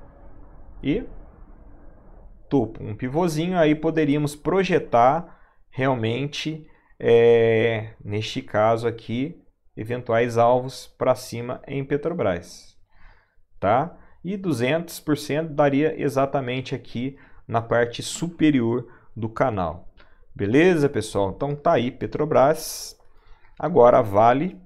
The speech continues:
A Vale, ela tá fazendo aqui, é, um fundo duplo, né? Nós temos que observar essa figura aqui, que não ativou ainda a venda. A venda ativaria se perdesse o fundo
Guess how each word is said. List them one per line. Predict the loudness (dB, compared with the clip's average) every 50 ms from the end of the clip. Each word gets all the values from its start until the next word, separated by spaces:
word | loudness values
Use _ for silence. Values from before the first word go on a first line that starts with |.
| -20 -20 -20 -20 -20 -20 -20 -10 0
A | 0 0
Vale, | 4 6 8 8 10 8 8 6 4 2 0 -4 -12 -18 -20 -20 -20 _ _ -20 _ _ _ -20 _ _ _ _ _ _ -18 -8 2
ela | 8 10 10 10 10 8
tá | 6 2 2
fazendo | 4 4 4 4 2 0 -2 0 0 0 0 0
aqui, | 0 0 -4 -4 -2 -2 -2 -4 -8 -12 -20 -20 _ _ _ -20 -20 _ _ _
é, | 0 4 4 6 6 6 6 6 6 4 2 2 2 0 0 -2 -4 -8 -12 -16 -10
um | -8 -8 -8
fundo | -8 -8 -6 -4 -4 -4 -2 -2 -2
duplo, | 2 2 2 2 2 -4 -4 -4 -6 -6 -16 -20 -20 -14
né? | -6 -2 0 0 0 0 -2 -6 -6
Nós | -4 -4 -4 -2
temos | -4 -4 -4 -4 -8 -6
que | -4 -4
observar | -4 -4 -4 -2 0 0 2 2 4 4 4 4
essa | 2 0 0 -4 -6
figura | -4 -4 -8 -6 -4 -2 0 0 -2
aqui, | -2 -4 -8 -6 -4 -4 -4 -6 -10 -16 -20 -20 -20 -18
que | -6 -4 -2
não | 0 2 2 4 4 4
ativou | 2 0 -2 -6 -4 0 2 2 4
ainda | 2 2 0 -2 0 -2
a |
venda. | 0 0 0 0 0 -2 -4 -6 -6 -8 -14 -20 -20 -20 -8 -4
A | -2 0
venda | 0 0 0 2 0 -2
ativaria | -2 -2 -4 -4 2 4 6 6 6 4 4 2 2 2 0 -2 -4 -8 -20 _ _ _ _
se | -14 -12 -8 -8 -8
perdesse | -2 0 2 2 2 2 2 0 0 0 0 -2 -6 -6 -6 -6 -6
o | -8
fundo | -10 -10 -12 -12 -6 -4 -2 -2 -2 -2 -2 -2 -4 -6 -8